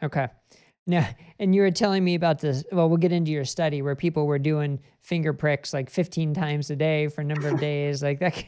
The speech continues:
Speaker 1: I can imagine that'd be problematic, but we'll get into that. So the,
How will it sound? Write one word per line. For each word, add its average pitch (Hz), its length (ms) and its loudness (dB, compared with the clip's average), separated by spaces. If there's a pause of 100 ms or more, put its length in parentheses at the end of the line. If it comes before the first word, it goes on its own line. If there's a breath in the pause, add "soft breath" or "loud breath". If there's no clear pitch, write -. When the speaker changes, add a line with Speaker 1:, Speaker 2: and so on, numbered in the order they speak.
Speaker 1:
I 220 260 -8
can 196 100 -2
imagine 175 340 0
that'd 156 120 -2
be 151 140 0
problematic, 147 720 2
but 156 80 2
we'll 165 120 4
get 185 120 4
into 180 200 2
that. 135 140 -8
So 185 120 -2
the, 165 180 -2